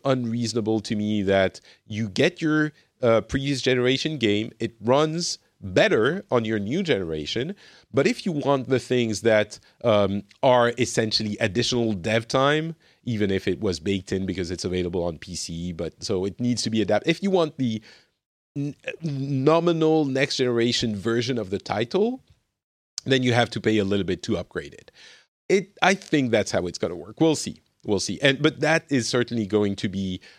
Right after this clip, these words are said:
uh, determined, mandated by the platform holders. So Sony will say what, um, developers can and can't do with those. Um,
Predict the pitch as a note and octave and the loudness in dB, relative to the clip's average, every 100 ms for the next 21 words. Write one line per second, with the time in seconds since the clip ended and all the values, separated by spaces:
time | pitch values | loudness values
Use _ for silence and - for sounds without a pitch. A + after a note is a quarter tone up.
0 | _ A2 F#2+ F2 E2 E2+ _ _ - A#2 | _ -2 2 2 0 -6 _ _ -6 -4
1 | A#2 C#3 B2+ G#2+ F#2+ F2 - C3 C3+ G#2+ | 0 2 4 4 0 -2 0 2 2 2
2 | G2 F2 G2 F2+ E2+ - _ - G#2+ A2 | 0 0 -2 -2 -4 -14 _ -6 2 4
3 | G#2+ G2+ F#2+ B2 G#2 A2 F#2+ G#2+ E2+ F#2 | 6 4 2 0 0 2 2 -2 -4 -6
4 | D2 C#2+ A#1 - C3 - D3 C3 A2+ G#2+ | -8 -10 -10 -8 -2 0 2 2 0 0
5 | G2+ A2+ G2+ F#2+ F#2+ F2+ - - - _ | 0 2 2 2 0 -2 -4 -18 -20 _
6 | G#2 F#2+ E2+ E2 D#2+ - _ _ G#2+ G2+ | 0 2 0 -4 -10 -12 _ _ -2 2
7 | G2 - G#2 F2+ - B2+ A2 G2+ G2+ A2+ | 2 2 0 -2 -2 0 0 0 -2 -6
8 | F#2+ - F#2+ F2 _ G#2 G#2+ E2 E2 - | -6 -4 -4 -6 _ -4 -2 -2 -8 -14
9 | _ - G2+ F2 F#2+ F2+ D#2+ D2+ - - | _ -2 -2 0 -2 -2 -4 -8 -12 -12
10 | _ - G2+ F2 E2 E2 | _ -6 -2 -2 -4 -8